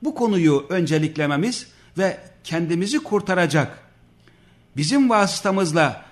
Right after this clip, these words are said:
Müslümanların başarıya, zafere doğru gitmesine katkıda bulunacak,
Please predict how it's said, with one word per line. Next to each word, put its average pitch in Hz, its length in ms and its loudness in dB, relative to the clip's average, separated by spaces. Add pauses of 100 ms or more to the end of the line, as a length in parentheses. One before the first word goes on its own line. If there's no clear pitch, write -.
(160)
Müslümanların 180 880 0 (580)
başarıya, 190 720 0 (800)
zafere 175 520 0
doğru 170 280 4
gitmesine 160 680 -2
katkıda 175 600 -2
bulunacak, 139 560 -2